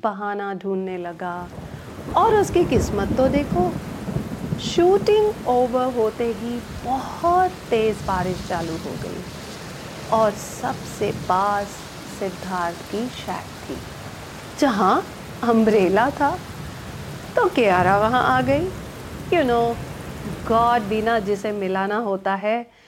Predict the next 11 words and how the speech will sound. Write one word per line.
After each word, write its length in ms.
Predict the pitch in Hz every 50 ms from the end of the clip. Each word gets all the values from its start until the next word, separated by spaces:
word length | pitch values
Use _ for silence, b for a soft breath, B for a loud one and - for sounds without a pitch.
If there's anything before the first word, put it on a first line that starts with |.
| b b b b b _ _
कोई 360 | - 359 381 392 403 403 381
ना 160 | 339 320 294 277
कोई 220 | 254 262 254 240
इशारा 420 | 220 - - 214 202 208 233 254 - - _ _ -
कर 180 | - 240 269
ही 220 | 269 - - 208 185
देता 340 | 170 175 160 160 220 226 247
है। 320 | 240 220 170 - - - _ _ _ _ - - - - -
फिर 260 | 440 453 523 523 523
क्या 200 | - - 202 180
था, 440 | - - 202 202 170 - 165 - -